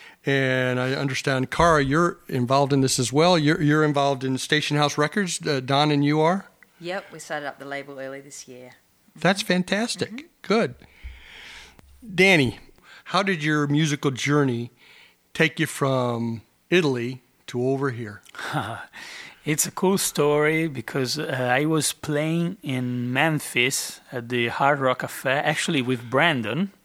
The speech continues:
Speaker 1: Okay.
Speaker 3: Yeah.
Speaker 1: Yep, your
Speaker 3: Uh,
Speaker 1: drummer.
Speaker 3: two, yeah, the drummer,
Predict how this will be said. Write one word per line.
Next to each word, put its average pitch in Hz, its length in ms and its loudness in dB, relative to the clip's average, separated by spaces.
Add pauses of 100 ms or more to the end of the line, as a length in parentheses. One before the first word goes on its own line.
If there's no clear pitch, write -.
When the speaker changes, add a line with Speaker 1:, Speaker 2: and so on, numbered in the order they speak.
(480)
Speaker 1:
Okay. 135 380 -2
Speaker 3:
Yeah. 123 220 -2 (240)
Speaker 1:
Yep, 135 180 0
your 143 100 2
Speaker 3:
Uh, 131 40 0
Speaker 1:
drummer. 147 280 6
Speaker 3:
two, 180 60 -2
yeah, 135 320 0
the 131 120 -6
drummer, 170 500 0